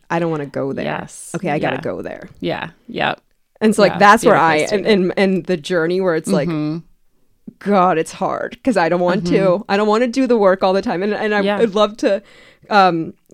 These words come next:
Speaker 1: get into something you talked about, about this kind of, like, hyper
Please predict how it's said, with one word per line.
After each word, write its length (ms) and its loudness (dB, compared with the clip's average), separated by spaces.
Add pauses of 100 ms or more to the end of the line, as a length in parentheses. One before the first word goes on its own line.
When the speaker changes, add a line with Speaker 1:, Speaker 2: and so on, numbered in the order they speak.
Speaker 1:
get 160 4
into 760 2 (220)
something 300 -2
you 100 -2
talked 320 -6
about, 440 -2
about 440 -8
this 380 -8 (720)
kind 160 -2
of, 80 -4
like, 120 -2
hyper 880 -2